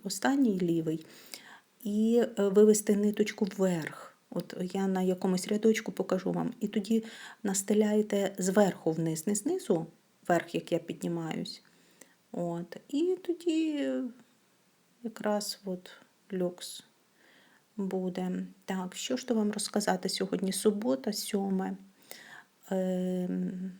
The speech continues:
вересня. От, е, картопля викопана, дякувати. Ага, тут одну ниточку я помилилась. Тут легко, дуже легко от, отут от треба порахувати ниточки і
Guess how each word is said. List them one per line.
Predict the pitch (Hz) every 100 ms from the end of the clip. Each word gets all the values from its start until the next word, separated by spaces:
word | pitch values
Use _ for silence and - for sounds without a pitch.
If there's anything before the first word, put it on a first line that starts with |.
| -
вересня. | 214 247 254 247 - 226 226 233 226 - _ - -
От, | 208 196 202 196
е, | - 196 196 202
картопля | - - 202 196 190
викопана, | 233 240 247 214 214
дякувати. | 208 208 202 202 196
Ага, | 196 185
тут | 190 208 208
одну | 196 202
ниточку | 208 247 247 214 - 202
я | 196 196 196 - _
помилилась. | - 202 202 202 202 -
Тут | 240 233
легко, | 214 196 196 - -
дуже | 196 214 208
легко | 208 214 - 208 196 - - - - -
от, | 196 - - -
отут | 202 - 196 196
от | 180
треба | - 190 190
порахувати | 185 190 185 185 185 - 208
ниточки | 254 311 311 214 - - 202 190 190
і | - 240